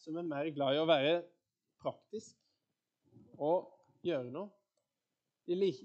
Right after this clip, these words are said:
de liker dugnaden på bedehuset, å kunne være med og bidra der, og de liker å, kanskje de ikke er så redd for å ta i et tak, eh, og svette litt. Og så, jeg kunne også ha,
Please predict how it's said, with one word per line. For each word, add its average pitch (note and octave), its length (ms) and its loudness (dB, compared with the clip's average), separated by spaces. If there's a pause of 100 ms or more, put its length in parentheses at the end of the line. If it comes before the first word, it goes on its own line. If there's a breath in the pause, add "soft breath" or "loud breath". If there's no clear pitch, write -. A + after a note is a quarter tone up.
de F#3 140 2
liker D#3 260 0
dugnaden D3+ 680 -4 (480)
på E3 100 -10
bedehuset, B2 480 -8
å D3 320 -16
kunne D#3+ 200 -10
være C3 200 -2
med C3+ 80 -6
og D3 80 -8
bidra B2+ 320 -6
der, D3+ 320 -2
og D3 80 -8
de D#3+ 160 -4
liker C#3+ 400 0
å, E3 80 8 (1800 soft breath)
kanskje G3 240 2
de G#3 80 4
ikke F#3+ 160 0
er - 60 -12
så G#3 100 6
redd C#3+ 240 4
for E3 240 4
å F#3 80 8 (240)
ta E3 200 4
i C3 120 0
et C3+ 160 -6
tak, G#3 240 2 (1500)
eh, C#3+ 260 -8 (100)
og D3 100 -14
svette - 380 -16
litt. F#3+ 200 -10 (1400)
Og E3+ 100 4
så, F3+ 220 2 (2000)
jeg F#3 160 -4
kunne F3 200 4
også D3+ 160 8
ha, E3+ 100 6